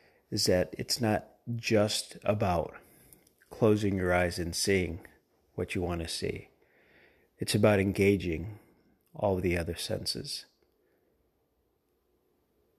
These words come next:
You're invited to use them all today,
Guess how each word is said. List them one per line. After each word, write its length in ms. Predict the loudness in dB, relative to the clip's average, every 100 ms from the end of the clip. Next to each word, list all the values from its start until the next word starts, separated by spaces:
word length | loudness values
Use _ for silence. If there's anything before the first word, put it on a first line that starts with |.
| _ _
You're 200 | 0 2
invited 500 | 2 2 2 2 -2
to 160 | -4 -4
use 360 | -2 -2 -4
them 180 | -4 -2
all 160 | -2 -2
today, 580 | 0 0 0 -2 -4